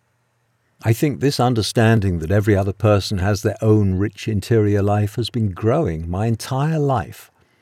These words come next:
How much did I have it at fifteen, thirty, forty-five? Being with Maud has been a wonderful opportunity to look at and develop the sense that she is her own person, and writing about our relationship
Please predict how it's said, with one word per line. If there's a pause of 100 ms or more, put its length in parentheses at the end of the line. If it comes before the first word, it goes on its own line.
(580)
How
much
did
I
have
it
at
fifteen,
thirty,
forty-five? (960)
Being
with
Maud
has
been
a
wonderful
opportunity
to
look
at
and
develop
the
sense
that
she (100)
is
her
own
person, (340)
and
writing
about
our
relationship